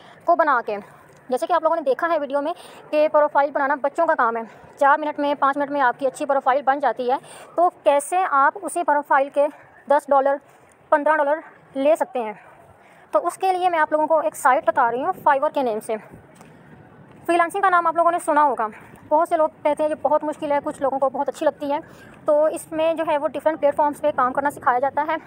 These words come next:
हमारी ये marketing की classes चल रही हैं, तो इसमें मैं आप लोगों को just Facebook के हवाले से बता रही हूँ।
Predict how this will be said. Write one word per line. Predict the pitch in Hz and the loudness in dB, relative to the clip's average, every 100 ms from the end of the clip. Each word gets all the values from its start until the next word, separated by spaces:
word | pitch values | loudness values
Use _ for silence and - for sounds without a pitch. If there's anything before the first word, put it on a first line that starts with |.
| - - | -16 -8
हमारी | 277 254 | 0 0
ये | 285 302 | 0 0
marketing | 285 269 277 | 0 0 -4
की | 269 | -4
classes | 294 269 302 | -2 -2 0
चल | 277 | -2
रही | 294 294 | -2 -4
हैं, | 302 | -4
तो | 294 | -6
इसमें | 294 285 269 | -8 -6 -2
मैं | 262 | 0
आप | 254 | 0
लोगों | 254 | -2
को | 285 | 0
just | 277 - | -2 -2
Facebook | 247 254 262 | -2 -2 -4
के | 285 | 0
हवाले | 262 240 | 0 0
से | |
बता | 285 269 | 0 2
रही | 220 | 0
हूँ। | 214 | -2